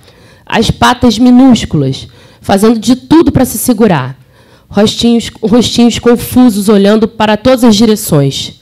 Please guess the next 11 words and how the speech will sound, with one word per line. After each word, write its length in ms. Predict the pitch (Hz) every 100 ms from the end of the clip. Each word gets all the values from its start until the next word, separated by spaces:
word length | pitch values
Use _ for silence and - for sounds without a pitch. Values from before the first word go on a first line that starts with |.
| _ _ _ _ 170
Bocas 560 | 151 214 247 185 170
sem 260 | - - 247
voz, 560 | 180 160 156 - - - _ _ _
que 100 | 202
se 140 | -
abriam 460 | 220 180 220 277 277
e 40 |
fechavam. 720 | - 262 - 151 123 127 123 - _ _ _ _ _ _ _ -
Eram 200 | 226 226
nove 380 | 220 233 233
tartaruguinhas. 1040 | 240 226 - 220 208 151 139 135 131 -